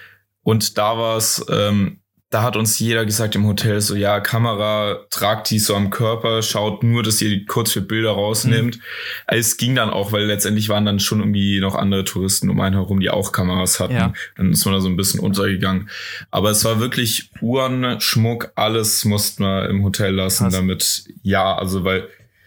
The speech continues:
Speaker 1: also da mussten wir echt aufpassen und es war auch wirklich Geldbeutel. Also wer es in der Hosentasche hat, konnt's gleich
Speaker 2: Krass,
Speaker 1: vergessen.
Speaker 2: echt?
Speaker 1: Weil es war einfach, ja, ja, weil es sind einfach so Menschenmengen und da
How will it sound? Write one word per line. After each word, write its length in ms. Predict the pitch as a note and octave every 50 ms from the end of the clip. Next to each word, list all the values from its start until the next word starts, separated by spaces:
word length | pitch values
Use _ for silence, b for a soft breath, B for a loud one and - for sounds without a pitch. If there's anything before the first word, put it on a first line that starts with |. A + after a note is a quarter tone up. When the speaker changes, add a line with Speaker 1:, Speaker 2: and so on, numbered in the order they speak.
| B B B B
Speaker 1:
also 140 | B G2+ G#2
da 160 | F2+ G#2+ G#2+
mussten 300 | A2 A2+ A2+ - - A2+
wir 60 | G#2 -
echt 200 | A2 - - -
aufpassen 540 | G#2 G#2+ G#2 - - A2 G2+ G2 G#2 G#2
und 160 | F#2 G2 G2 F#2
es 120 | - -
war 60 | F#2+ G2
auch 140 | G2 G2
wirklich 340 | G2 G2 G2 - F#2+ F#2+ - -
Geldbeutel. 1000 | G2 G2 G2+ G2 - G2 F#2+ F#2+ F#2 - G2+ F#2+ F#2+ F#2+ F#2 F#2 - - - - _ _ _ _ _ _ _ -
Also 220 | G#2+ G2+ G2 F#2
wer 140 | G2 G#2 A2
es 120 | A2 -
in 80 | - G#2
der 140 | G#2+ G#2+ G#2+
Hosentasche 600 | A2+ A#2+ B2 - A#2 G2+ A2 G2+ G2+ - G2+ G2
hat, 440 | F#2+ E2 - - - - - - -
konnt's 260 | - F#2+ F#2 F#2 -
gleich 260 | - - F2 F#2+ - -
Speaker 2:
Krass, 200 | - E3 D#3 -
Speaker 1:
vergessen. 220 | - D3 C#3 F2+ F2
Speaker 2:
echt? 60 | B B B B B B B B B B B B B
Speaker 1:
Weil 120 | B F#2+ G2
es 160 | G2 - -
war 100 | G#2 G#2
einfach, 320 | G#2+ G#2+ G#2+ A2+ - - - _ -
ja, 300 | G2+ G#2 G2+ G2 G2+ G#2 G#2
ja, 240 | G2+ G2+ G2+ G2
weil 80 | F#2+ G2
es 160 | G2+ G2+ - -
sind 140 | A2+ A2
einfach 220 | G#2+ F#2+ A2+ B2 A#2
so 120 | - A2+
Menschenmengen 720 | G2+ G2+ A2 A#2+ C#3 - - A2+ G2 F#2+ F#2+ G2 G2+ G2 G2
und 140 | G2+ -
da 160 | G#2 G2+ G2